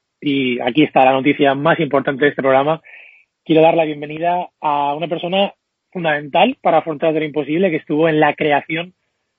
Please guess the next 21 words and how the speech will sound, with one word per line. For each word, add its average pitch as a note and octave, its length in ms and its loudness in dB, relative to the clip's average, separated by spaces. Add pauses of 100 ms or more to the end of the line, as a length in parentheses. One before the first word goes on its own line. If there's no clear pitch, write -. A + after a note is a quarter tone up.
(180)
de C#3+ 180 0
este C#3+ 200 -2
podcast D#3 500 2
y D#3 180 -6
que, C3 500 -2
bueno, B2+ 220 -2
estoy - 180 -6
muy D3 140 0
contento C#3 480 0 (480)
de D3 160 0
que C3+ 100 2
vuelva C#3+ 380 4
en D3+ 80 0
una D3 140 -2
sección D3+ 500 -2
que C#3 500 0
hoy C#3 240 -4
comienza D3+ 480 -2
y D#3+ 100 2
espero D#3 420 0 (640)
que D3 120 0